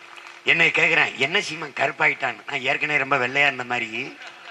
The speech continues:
இப்படித்தான் நீ ஒரு, அ, தேர்தல் முடிஞ்சோன்னா பாம்பு சட்டை உரிக்கிற மாதிரி இப்படியே கலண்டு வரும் தோல். என்ன செய்யறது? இந்த சனத்துல பிறந்துட்டோம்,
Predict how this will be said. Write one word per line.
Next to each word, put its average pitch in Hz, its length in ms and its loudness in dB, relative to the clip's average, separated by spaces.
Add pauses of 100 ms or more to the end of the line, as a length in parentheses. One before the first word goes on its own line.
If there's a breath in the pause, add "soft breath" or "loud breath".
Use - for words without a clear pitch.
(720)
இப்படித்தான் 160 560 4 (960)
நீ 143 100 -12
ஒரு, 147 300 -12
அ, 139 160 2 (120)
தேர்தல் 151 340 2
முடிஞ்சோன்னா 139 340 -2
பாம்பு 143 320 4
சட்டை 135 320 2
உரிக்கிற 117 300 0
மாதிரி 127 200 2
இப்படியே 123 280 0
கலண்டு 120 400 4
வரும் 113 240 0
தோல். 110 320 2 (1500)
என்ன 135 340 0
செய்யறது? 180 340 2
இந்த 151 140 -4
சனத்துல 143 540 0
பிறந்துட்டோம், 123 600 2